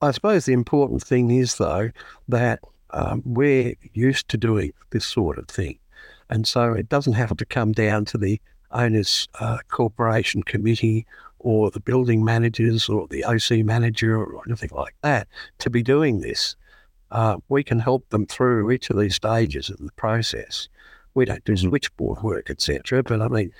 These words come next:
Speaker 1: and that's readily available for them anyway. And so
Speaker 2: Mm.
Speaker 1: we can help ease them through the process as much as possible.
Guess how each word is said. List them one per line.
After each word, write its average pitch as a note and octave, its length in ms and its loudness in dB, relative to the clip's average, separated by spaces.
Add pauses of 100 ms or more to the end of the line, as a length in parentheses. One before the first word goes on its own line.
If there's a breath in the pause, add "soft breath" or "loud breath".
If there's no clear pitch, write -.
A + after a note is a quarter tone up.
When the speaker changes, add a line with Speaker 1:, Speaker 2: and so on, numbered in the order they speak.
(160)
Speaker 1:
and F2+ 180 0 (240)
that's - 280 -4
readily G#2+ 340 2
available F#2 580 -2
for - 240 -4
them G2 160 -2
anyway. A#2 600 -2 (360 loud breath)
And A2+ 140 0
so A#2+ 320 2
Speaker 2:
Mm. F#2 200 2 (100)
Speaker 1:
we C#3 100 0
can B2 180 2
help - 480 -2
ease C3 320 4
them G#2+ 140 -2
through A2 260 0
the D#2+ 100 0
process - 600 -4
as G#2+ 140 -8
much - 260 -6
as - 60 -20 (100)
possible. - 280 -12